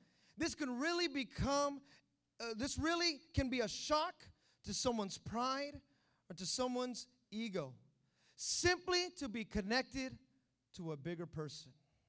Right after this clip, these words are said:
Leonard Bernstein, the great American music composer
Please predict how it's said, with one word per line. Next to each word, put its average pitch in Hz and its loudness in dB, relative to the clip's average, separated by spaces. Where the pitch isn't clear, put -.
Leonard 277 8
Bernstein, 214 4
the 165 -12
great 202 -2
American 214 -2
music 208 -4
composer 190 -4